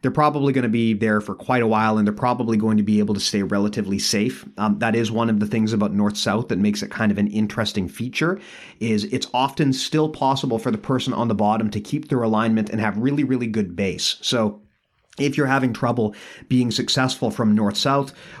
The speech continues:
what that probably means is that you need to focus on breaking the person's alignment. Uh, usually that means you've gotta get, like, their, their arm or their head exposed. We talked about the elbow-knee connection.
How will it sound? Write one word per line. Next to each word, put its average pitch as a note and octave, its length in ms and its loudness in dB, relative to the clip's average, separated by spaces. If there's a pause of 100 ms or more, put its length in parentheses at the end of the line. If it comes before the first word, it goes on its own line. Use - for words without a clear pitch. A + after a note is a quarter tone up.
what F3 180 2
that D#3 160 0
probably C3+ 440 2
means A#2 380 2
is A2 320 0
that G#2+ 160 0
you A2 80 4
need A2 160 2
to G#2+ 60 -4
focus G#2+ 340 -2
on G2 140 2
breaking G2 320 0
the F#2+ 60 -2
person's G2 360 -2
alignment. G2 680 0
Uh, G#2+ 120 0
usually C3+ 560 4
that A#2+ 180 2
means A2 260 2
you've G#2 140 0
gotta G#2+ 220 2
get, G2+ 340 0
like, G2+ 220 0
their, F#2+ 160 -2
their F#2+ 440 -2
arm G#2+ 400 2
or G2+ 240 0
their F#2 180 -2
head G2 260 -2
exposed. F#2 720 -2 (480)
We C3 80 0
talked D3 200 2
about C3+ 200 0
the B2+ 100 2
elbow-knee B2 460 0
connection. G2 560 -2